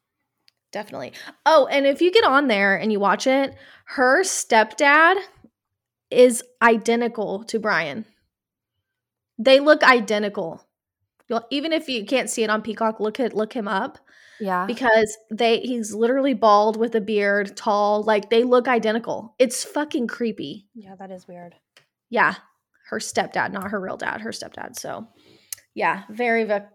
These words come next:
Speaker 1: very weird. I was like, "What the <laughs> fuck? Why does he look just like," like, her poor mom, I feel like.
Speaker 2: Yeah, maybe, maybe the mom's not thinking about it like that. Like, maybe just you, like, are thinking that, you know?
Speaker 1: Outsider perspective, I suppose, but
Speaker 2: Yeah.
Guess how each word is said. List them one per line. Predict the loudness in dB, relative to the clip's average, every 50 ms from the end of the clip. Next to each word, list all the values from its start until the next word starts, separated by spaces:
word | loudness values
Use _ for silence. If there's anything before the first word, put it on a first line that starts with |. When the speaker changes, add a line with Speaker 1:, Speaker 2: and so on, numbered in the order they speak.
| -18
Speaker 1:
very | -10 -6 -4 -4 -4 -4
weird. | -6 -6 -8 -8 -8
I | -8 -8
was | -6 -6
like, | -6 -8 -8
"What | -10 -14 -16 -16 -14 -10 -6 -6 -6 -6 -4
the | -4 -4 -4 -6 -10
<laughs> | -20 -14
fuck? | -12 -12 -12 -6 -6 -6 -4 0 0 0 0 -2 -10 -10 -10 -10 -10 -10 -10 -6
Why | -2 2 4 6 6 6
does | 6 4 2 4
he | 4 2 2
look | 2 2 2 2 2 -2 -2
just | -2 0 0 -2 -2 0
like," | 2 2 2 2 -2 -6 -12 -20 _ _ _ _ _ _ _ _ _ _ _ _ _ _ -2
like, | -2 2 6
her | 6 6 6
poor | 6 6 6 6 6
mom, | 6 4 4 6 6 6 4 4 2 0 0
I | 0 0 0
feel | 0 0 -2 0
like. | 2 2 2 2 0 -2 -6 -20 _ _ _ _ _ _ -8
Speaker 2:
Yeah, | -4 -2 -2 -2 -2 -2
maybe, | -2 -2 0 0 0 -2 -2
maybe | 0 0 2 2 2
the | 2 4
mom's | 4 4 4 4 0 -2
not | -4 -4 -4
thinking | -8 -12 -12 -12 -16 -16
about | -10 -8 -8 -8 -6
it | -8
like | -10 -12 -12 -12
that. | -12 -12 -12 -12 _
Like, | -14 -12 -10
maybe | -8 -6 -4 -4 -4 -4 -6 -6
just | -6 -8 -8 -8 -12 -12
you, | -10 -10 -8 -8 -6
like, | -6 -8 -8 -8 -8
are | -10 -10
thinking | -8 -10 -12 -12 -12 -14 -12 -10
that, | -10 -10 -10 -10 -12 -14
you | -16 -16
know? | -16 -16 -16 -16 -18 -20 _ _ _ _ -20 -20 -20 -20 -20 _ _ _ -18
Speaker 1:
Outsider | -16 -16 -16 -14 -12 -10 -8 -8 -6 -6 -8 -10 -10
perspective, | -12 -14 -16 -14 -12 -10 -10 -12 -10 -10 -10 -8 -6
I | -8 -8
suppose, | -10 -12 -10 -8 -6 -4 -4 -4 -4
but | -4
Speaker 2:
Yeah. | -4 -4 -4 -4 -4 -6 -8 -12 -16